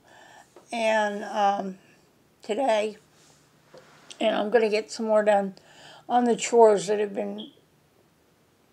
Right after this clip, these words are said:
waiting since I've been feeling a little bit under the weather. I've also been painting a little bit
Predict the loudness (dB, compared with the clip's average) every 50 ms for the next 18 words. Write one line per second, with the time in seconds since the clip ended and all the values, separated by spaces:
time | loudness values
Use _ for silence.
0 | _ -10 -2 2 4 6 6 4 4 0 -6 -8 -10 -10 -10 -10 -10 -2 0 0
1 | 0 0 -2 -8 -6 -6 -6 -6 -10 -10 -12 -16 -20 _ _ _ _ _ _ _
2 | _ _ _ _ _ _ -16 -4 -2 0 0 0 2 0 0 2 4 2 2 2
3 | 2 4 4 4 4 0 -4 -4 -4 0 2 2 2 2 0 -6 -8 -12 _ _
4 | -20 -20 _ _ _ _ _ _ -20 -20 -20 -20 -20 _ _ -10 -8 -8 -6 0
5 | 2 4 4 4 2 0 2 4 6 6 6 4 2 2 0 0 0 0 -8 -10
6 | -8 -6 -4 -2 -2 -2 -2 -2 -2 -2 -2 -2 -4 -6 -6 -8 -8 -6 0 2
7 | 2 2 0